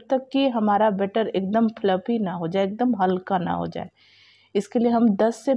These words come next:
पन्द्रह मिनट इसे लगातार ऐसे ही हाथ से <clears throat> फेंटेंगे, जिससे कि हमारा बैटर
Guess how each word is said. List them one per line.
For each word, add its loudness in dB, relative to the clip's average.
पन्द्रह 2
मिनट 0
इसे -2
लगातार 0
ऐसे -4
ही -2
हाथ -2
से 0
<clears throat> -10
फेंटेंगे, 2
जिससे 0
कि 2
हमारा 2
बैटर -4